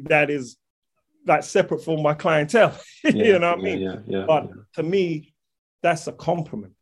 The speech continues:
Speaker 2: Yeah,
Speaker 1: You
Speaker 2: yeah,
Speaker 1: know?
Speaker 2: yeah, yeah, yeah,
Speaker 1: That's
Speaker 2: yeah.
Speaker 1: exactly what you just said. That is that higher trust,
Speaker 2: Yeah.
Speaker 1: not the higher authority. That's the higher trust. And I think that is such a well put, I love the way you put that across because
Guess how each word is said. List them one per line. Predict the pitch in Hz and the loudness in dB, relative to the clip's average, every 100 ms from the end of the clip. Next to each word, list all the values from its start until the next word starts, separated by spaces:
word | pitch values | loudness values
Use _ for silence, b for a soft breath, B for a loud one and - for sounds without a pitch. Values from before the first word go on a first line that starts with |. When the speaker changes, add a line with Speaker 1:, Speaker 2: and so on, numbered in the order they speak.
| _ _ _ | _ _ _
Speaker 2:
Yeah, | 117 131 139 | 6 8 8
Speaker 1:
You | 123 | 8
Speaker 2:
yeah, | |
Speaker 1:
know? | 107 | 6
Speaker 2:
yeah, | 107 107 | 2 0
yeah, | 104 98 - | -6 -6 -6
yeah, | 104 | 0
Speaker 1:
That's | 90 - | 0 0
Speaker 2:
yeah. | 147 | -6
Speaker 1:
exactly | 123 175 175 165 | -2 2 2 0
what | 151 147 156 | -2 -2 -4
you | 143 | -4
just | 135 131 | -4 -6
said. | - 165 107 _ _ _ | -2 -2 -2 _ _ _
That | 156 190 | 0 0
is | 135 | 0
that | 135 127 | -2 -4
higher | - 151 135 | -2 -2 -2
trust, | 117 - - - - - _ _ - | -4 -6 -4 -4 -8 -20 _ _ -6
Speaker 2:
Yeah. | 98 95 87 | -2 -2 0
Speaker 1:
not | - | -2
the | - - | -2 -6
higher | 143 131 117 | -2 -2 -2
authority. | 117 185 175 135 113 110 | -4 2 2 2 -6 -2
That's | 143 - | -2 -2
the | 127 | -8
higher | - 127 120 - | -6 -8 -8 -12
trust. | - 160 - b b | -6 -6 -6 b b
And | 135 | -2
I | 139 | -2
think | - 196 160 | 0 -2 2
that | 156 | 0
is | 135 135 | 0 -2
such | 170 156 - _ _ | -2 -4 -8 _ _
a | 139 127 120 - | -2 0 -4 -8
well | 135 147 135 | -2 0 0
put, | - | -6
I | 123 | -6
love | 135 165 160 | -2 0 0
the | 143 | -2
way | 139 | -2
you | 131 | -4
put | 131 139 | -4 -4
that | 131 | -4
across | 127 - 135 - | -6 -6 -6 -8
because | 131 - 113 | -12 -10 -10